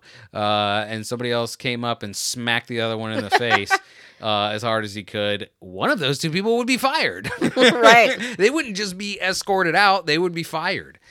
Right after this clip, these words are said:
Speaker 1: And what I, like, I think the thing that bothers me the most is there's this guy that I follow that I can't think of his name right now on, on Instagram that, like, he is,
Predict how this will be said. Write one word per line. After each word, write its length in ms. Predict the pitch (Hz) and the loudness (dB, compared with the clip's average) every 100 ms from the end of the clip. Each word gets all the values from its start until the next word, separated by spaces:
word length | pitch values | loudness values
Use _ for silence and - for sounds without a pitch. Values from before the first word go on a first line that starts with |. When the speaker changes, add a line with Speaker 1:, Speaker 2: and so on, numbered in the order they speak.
| - - _ _ - | -20 -20 _ _ -6
Speaker 1:
And 140 | 175 | -2
what 100 | 214 | 2
I, 140 | 240 240 | 2 2
like, 560 | 208 196 190 202 185 | -4 -8 0 0 0
I 140 | - 196 | -4 -4
think 320 | - 302 240 | -4 -10 -8
the 100 | 185 | -8
thing 240 | 208 208 | -6 -4
that 300 | 190 170 135 | -4 -4 -4
bothers 340 | 120 131 151 147 | -2 0 0 -2
me 80 | 143 | -4
the 80 | 123 | -2
most 380 | 113 123 127 | 0 0 -2
is 140 | 104 123 | -8 -4
there's 180 | 156 165 | -4 -4
this 160 | 160 | -6
guy 220 | - 135 | -2 0
that 120 | 131 120 | 0 -2
I 60 | |
follow 680 | 110 120 110 107 101 98 95 | -2 -2 -2 -2 -2 -4 -6
that 120 | 120 | -6
I 60 | 110 | -6
can't 280 | - 135 117 | -6 -10 -8
think 140 | 117 110 | -8 -6
of 80 | |
his 120 | 101 98 | -8 -8
name 360 | 101 98 95 | -8 -8 -10
right 160 | 95 95 | -10 -10
now 380 | 95 92 90 90 | -10 -8 -10 -10
on, 320 | 98 92 92 _ _ | -12 -12 -16 _ _
on 540 | 117 95 95 90 90 87 _ - _ _ _ - | -14 -10 -10 -10 -14 -18 _ -20 _ _ _ -10
Instagram 840 | 139 135 127 104 101 95 92 92 - | -8 -6 -6 -4 -4 -4 -6 -10 -14
that, 240 | 117 113 104 | -8 -8 -4
like, 400 | 101 95 - _ _ _ _ _ _ _ _ _ _ _ _ _ _ _ | -6 -6 -12 _ _ _ _ _ _ _ _ _ _ _ _ _ _ _
he 560 | _ - 165 196 202 135 | _ -14 -10 -10 -10 -6
is, 640 | 131 135 139 131 117 - | -2 -2 -2 -4 -6 -10